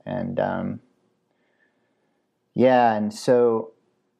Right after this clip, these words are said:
we met, we met these people who had a fruit stand that was, like, an organic,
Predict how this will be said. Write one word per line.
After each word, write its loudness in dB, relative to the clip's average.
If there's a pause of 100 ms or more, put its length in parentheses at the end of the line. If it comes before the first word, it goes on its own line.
(400)
we 0
met, -2
we -2
met -2
these -4
people -4
who -4
had -2
a -4
fruit -6
stand -6
that -2
was, -6
like, -4
an -4
organic, -4